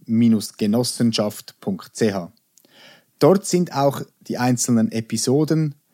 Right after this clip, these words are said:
mit den dazugehörenden Shownotes aufgeführt.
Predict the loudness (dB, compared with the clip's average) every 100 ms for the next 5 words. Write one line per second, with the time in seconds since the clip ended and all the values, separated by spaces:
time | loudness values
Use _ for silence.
0 | _ -2 0 0 0 0 0 -2 -4 -2
1 | -2 0 0 0 -2 -2 0 2 2 0
2 | -4 -10 -12 -12 -10 -12 -10 -16 _